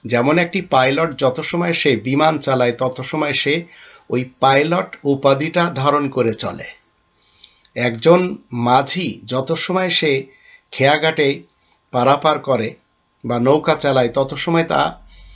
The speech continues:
তাকে এই উপাধি ধারণ করতে হয়। একজন কৃষক যত সময় সে ক্ষেত খামারে থাকে, তত সময় সে কৃষক হয়।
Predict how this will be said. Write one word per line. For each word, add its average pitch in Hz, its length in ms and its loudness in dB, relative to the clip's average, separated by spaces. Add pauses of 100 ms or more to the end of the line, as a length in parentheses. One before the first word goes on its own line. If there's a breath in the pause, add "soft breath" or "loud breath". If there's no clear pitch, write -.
(340 soft breath)
তাকে 139 360 2
এই 151 320 0
উপাধি 151 420 -2
ধারণ 147 400 0
করতে - 320 -6
হয়। - 260 -10 (1200)
একজন 127 460 0 (100)
কৃষক 151 560 2
যত 135 240 -2
সময় 170 300 -2
সে 165 180 -2
ক্ষেত 165 300 -6
খামারে 151 360 0
থাকে, 139 320 -4
তত 131 260 -4
সময় 139 300 -4
সে 135 180 -2
কৃষক 120 540 -6
হয়। - 200 -12